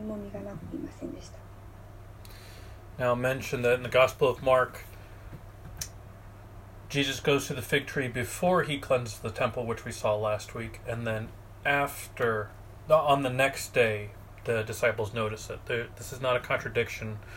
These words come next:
Speaker 2: Matthew just puts these two together so you can see them as a, a solid block of information.
Speaker 1: このイチジクの木が、を見つけて、で、次枯れているっていうのは二つの日に分かれていて、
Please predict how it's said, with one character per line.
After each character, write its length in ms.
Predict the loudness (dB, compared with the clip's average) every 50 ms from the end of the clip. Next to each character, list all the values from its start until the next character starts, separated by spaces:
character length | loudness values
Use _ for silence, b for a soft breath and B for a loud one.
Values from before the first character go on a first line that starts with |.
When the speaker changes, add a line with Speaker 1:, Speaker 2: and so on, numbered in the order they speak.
| B B B B B
Speaker 2:
Matthew 300 | 4 4 4 4 2 0
just 240 | -2 -2 -4 0 2
puts 180 | 2 2 2 0
these 220 | -4 -4 -4 -4
two 180 | -4 -4 -4 -4
together 480 | -2 2 4 4 6 6 4 2 0
so 140 | -2 -4 -8
you 60 | -8 -6
can 100 | -8 -8
see 160 | -6 -6 -4
them 220 | -4 -2 -2 -2
as 120 | -2 -2 -4
a, 140 | -4 -6 -2 -2
a 100 | -2 -2
solid 440 | -2 -2 2 4 4 6 4 2 -2 -6 -10 -14 -14 -14 -14 -16 -16 -16 -16 -16 -16 -16 -14 -4 2
block 360 | 8 10 10 10 10 6 0
of 120 | -4 -4
information. 720 | -4 -4 -4 -4 -4 -4 -4 -4 -4 -6 -8 -8 -10 -10 -12 -12 -14 -16 -16 -16 -14 B B B B B B B B B B B B B B B -16 -16 -16 -8 -4
Speaker 1:
こ 80 | -2
の 140 | -2 -2 -2 -4
イ 60 | -4
チ 160 | -2 0 2
ジ 120 | 2 2 0
ク 120 | 0 -4
の 140 | -6 -6 -8
木 160 | -6 -6 -4 0
が、 300 | 0 0 0 -2 -6 -10 -14 -16 -16 -16 -16 -16 -16 -16 -16 -8 -4
を 80 | -2 -2
見 100 | -2 -4
つ 120 | -4 -6 -6
け 140 | -4 -6
て、 340 | -2 2 4 4 4 2 0 -8 -14 -16 -16 -16 -16 -8 -6
で、 100 | -6 -6 -2
次 220 | 0 2 2 2
枯 200 | 2 0 -2 -2
れ 100 | -2 -2
て 140 | 0 0 -4
い 140 | -4 -2 -2
る 100 | -2 -2
っ 20 | -4 -4 -6
て 60 | -6
い 100 | -6 -4
う 60 | -4 -6
の 80 | -6
は 160 | -4 -6 -6 -8
二 200 | -8 -6 -6 -4
つ 120 | 0 2 2
の 140 | 2 2 0 -6 -10 -12 -14 -16
日 140 | -8 -4 -4
に 80 | -4 -4
分 120 | -4 -8
か 140 | -6 -6 -4
れ 120 | -4 -4
て 180 | -6 -4 -6 -6
い 40 | -6
て、 300 | -6 -2 0 0 0